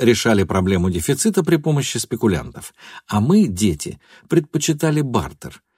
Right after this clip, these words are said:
и на переменах часто занимались натуральным товарообменом. Завидев товарища, играющего с какой-нибудь новой интересной штуковиной, мы сразу говорили:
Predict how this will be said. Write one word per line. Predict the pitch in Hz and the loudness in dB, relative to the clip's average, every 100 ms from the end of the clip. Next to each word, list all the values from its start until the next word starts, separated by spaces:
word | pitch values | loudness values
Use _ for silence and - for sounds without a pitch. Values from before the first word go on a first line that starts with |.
| - | -6
и | 110 | 2
на | 107 | 4
переменах | 90 92 92 151 131 101 | 4 2 2 2 2 -2
часто | - 143 113 110 | -2 -2 -2 -4
занимались | 92 98 110 135 110 | 0 2 2 0 -2
натуральным | 120 110 104 95 117 135 151 | 0 0 2 2 2 2 -2
товарообменом. | 147 98 95 104 110 117 98 64 - _ _ _ _ - | -2 -2 0 2 2 2 0 -2 -14 _ _ _ _ -12
Завидев | - 113 180 240 185 | -2 2 2 4 2
товарища, | - 143 156 135 - - | 2 0 2 0 0 0
играющего | 113 123 120 104 - 101 | 2 4 2 2 0 -4
с | - | -2
какой-нибудь | 110 117 110 98 98 | -2 2 4 4 0
новой | - 127 95 95 | 0 2 4 2
интересной | 90 113 101 - 107 | 2 2 2 0 -6
штуковиной, | - 165 226 202 170 131 | -4 0 2 4 2 2
мы | 139 | -2
сразу | - 123 107 | 0 0 0
говорили: | 107 104 104 87 73 | 2 4 4 2 -2